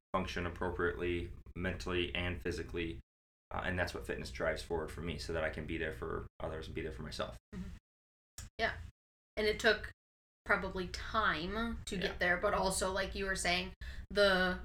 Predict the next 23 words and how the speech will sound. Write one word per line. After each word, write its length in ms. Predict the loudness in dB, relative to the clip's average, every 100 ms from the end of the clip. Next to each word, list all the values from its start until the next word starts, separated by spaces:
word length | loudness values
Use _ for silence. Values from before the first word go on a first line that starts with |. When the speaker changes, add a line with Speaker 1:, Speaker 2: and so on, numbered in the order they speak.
| 6
Speaker 2:
vulnerability 540 | 6 6 4 4 4
and 120 | 2 0
openness 800 | 0 2 2 4 4 4 0 -6 0
with 220 | 2 2 -2 -14 _ _ _ -4
yourself, 600 | -2 4 6 6 4 -2
maybe 220 | -2 -2
with 160 | -2 -4
someone 300 | -4 -4 -4 4
else, 400 | 6 6 4 0
like, 260 | -2 -2 -4
to 100 | 0
be 160 | 4 4
able 200 | 4 0
to 160 | -4
say 400 | -4 0 2 2 2
that. 340 | 2 2 2
So 120 | 2 4
Speaker 1:
Yes. 300 | 4 0 0
Speaker 2:
as 200 | 2 4
listeners, 680 | 8 8 8 4 4 4 2 -6 -12 _ _ _ _
not 460 | 2 6 8 8 6 4 -14 _ 2
necessarily 600 | 4 4 4 4 4 2
like, 200 | -2